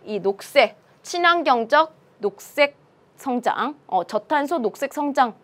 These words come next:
이런 내용들이 여기에 담겨져 있습니다. 그래서 이게 잘 시행이 되면 문제점은 오히려 해결이 되겠죠. 그래서 선생님이 여기는 안 그려놨는데, 그래서 이런 내용들을 바탕으로 여러분들이 우리나라 국토 개발 계획을 잘 정리를 해주셨으면 좋겠습니다.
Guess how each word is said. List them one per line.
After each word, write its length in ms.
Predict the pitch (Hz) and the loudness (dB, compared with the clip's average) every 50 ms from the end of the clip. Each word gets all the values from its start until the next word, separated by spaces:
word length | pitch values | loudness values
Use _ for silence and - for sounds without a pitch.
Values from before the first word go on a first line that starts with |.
| _ _ | _ _
이런 260 | - - 254 269 277 | 0 0 2 2 2
내용들이 520 | 247 220 214 220 220 208 185 170 208 220 226 | 2 0 0 0 0 -2 -4 -6 -6 -4 -4
여기에 260 | 175 175 180 196 196 | -4 -4 -4 -8 -8
담겨져 400 | 214 214 220 226 262 269 233 214 | -6 -8 -4 -2 0 0 0 -2
있습니다. 500 | 196 - - 208 196 185 202 196 190 - - - - - - | -4 -4 -8 -8 -6 2 4 4 4 4 0 -10 -18 -16 -16
그래서 180 | - - 370 | -4 -2 -2
이게 220 | 311 277 285 466 523 | 0 4 4 2 2
잘 220 | - 269 233 254 | 6 4 4 4
시행이 280 | - - 453 466 494 440 | 4 2 0 0 2 2
되면 240 | 320 254 302 359 | 0 0 0 0
문제점은 600 | 262 220 226 220 381 381 - 349 262 233 262 330 302 | -2 -2 -2 -2 -4 -2 0 -2 -2 0 -2 -2 -2
오히려 260 | 196 185 180 202 240 | -2 -2 -2 -2 -2
해결이 460 | 254 320 370 440 - - 554 523 381 | -2 -4 -6 -2 2 2 2 4 2
되겠죠. 460 | - 190 180 185 - - 208 185 - - - - - | 0 -2 -4 -4 -6 -2 0 0 0 0 -6 -10 -6
그래서 140 | - 220 233 | -4 -4 -2
선생님이 360 | 269 294 269 269 262 247 233 | -2 -4 -2 -2 -2 0 0
여기는 840 | 202 220 - - - - 214 208 214 - - - - - 262 269 262 | 0 -2 -2 -6 -4 2 2 2 2 0 -6 -16 -6 -2 0 0 0
안 180 | 185 196 202 220 | 0 -2 -2 0
그려놨는데, 720 | 254 285 302 294 254 202 185 185 185 190 294 294 - - - - - - | 2 4 4 4 4 0 -2 -4 0 4 4 4 4 2 0 -10 -10 -8
그래서 180 | 208 202 202 | -6 -4 -2
이런 240 | 175 185 214 226 233 | 0 2 0 2 2
내용들을 480 | 202 185 208 240 262 269 240 262 240 247 | 2 2 2 2 2 2 2 2 0 0
바탕으로 480 | 240 208 - - 233 202 202 202 220 | 0 -4 -4 -4 -6 -6 -6 -4 -6
여러분들이 760 | 190 175 185 196 185 190 190 175 180 175 196 262 330 359 - - | -4 -2 -2 -4 -4 -4 -6 -6 -6 -4 0 0 0 0 0 -2
우리나라 340 | 214 202 208 214 202 190 214 | -4 -4 0 0 2 0 0
국토 520 | 214 - 220 - _ _ 311 294 294 285 | -2 -6 -14 -18 _ _ 0 0 0 0
개발 300 | 285 233 196 185 202 208 202 | -2 -4 -4 -2 -2 -4 -4
계획을 500 | - 202 180 180 175 - - 233 214 - - - - - _ | -4 -4 -4 -4 -4 2 4 6 4 4 2 -8 -20 -20 _
잘 240 | - - 190 185 190 | -2 0 0 0 0
정리를 380 | - 208 190 180 185 190 208 240 | -4 -8 -8 -4 -2 0 2 2
해주셨으면 560 | 269 262 294 302 - 285 233 - - 220 202 | 0 0 -2 -4 -4 -4 -4 -4 -6 -8 -8
좋겠습니다. 720 | - 202 - 196 196 - - 202 185 185 185 190 196 185 | -8 -10 -10 -10 -10 -10 -10 -10 -10 -6 -2 0 0 0